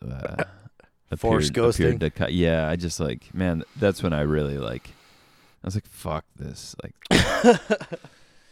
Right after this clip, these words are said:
Speaker 1: I'm sure there was a moment before that where I said it, but that was just, I thought that was so stupid. Just, like, why? Like, all right.
Speaker 2: Even the planet blowing up, all, everything was like, why does everything have to be, end up with a planet
Speaker 1: <sighs>
Speaker 2: blowing up? Th-,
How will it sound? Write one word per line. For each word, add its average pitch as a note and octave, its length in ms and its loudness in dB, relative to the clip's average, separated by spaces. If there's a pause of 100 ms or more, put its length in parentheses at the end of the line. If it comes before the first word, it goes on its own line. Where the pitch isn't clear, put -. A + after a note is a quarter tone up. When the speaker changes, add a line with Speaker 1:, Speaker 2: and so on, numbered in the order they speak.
(100)
Speaker 1:
I'm A#2 140 2
sure G#2 200 6
there F2+ 100 8
was D#2+ 100 2
a F2 40 2
moment D#2 280 2
before D2+ 340 2
that C2+ 160 -2
where C2+ 100 -2
I D2+ 60 -4
said - 240 -10
it, B1+ 100 -10
but - 120 -14
that - 140 -8
was D2 160 -10
just, - 220 -14 (360)
I F2 60 -4
thought E2+ 200 -8
that - 100 -8
was - 80 -12
so - 120 -10
stupid. - 460 -10 (680)
Just, - 280 -6
like, G#2 200 -10
why? E2+ 280 -2
Like, D2+ 240 -4 (120)
all G2 80 0
right. D#2+ 260 0 (180)
Speaker 2:
Even D4+ 280 4
the G3+ 80 4
planet D3+ 520 2
blowing A2 360 4
up, G2 220 -2
all, D3 280 -4
everything A3+ 340 -2
was G#3 140 0
like, F3 140 0 (140)
why - 220 -4
does A#3+ 160 2
everything F3 440 4
have F3 160 6
to - 80 -8
be, D3 180 4
end C#3 200 4
up C#3+ 120 2
with B2+ 140 2
a G#2+ 80 2
planet A#2+ 420 0
Speaker 1:
<sighs> - 20 -12
Speaker 2:
blowing F#2+ 300 0
up? - 240 -10 (220)
Th-, - 100 2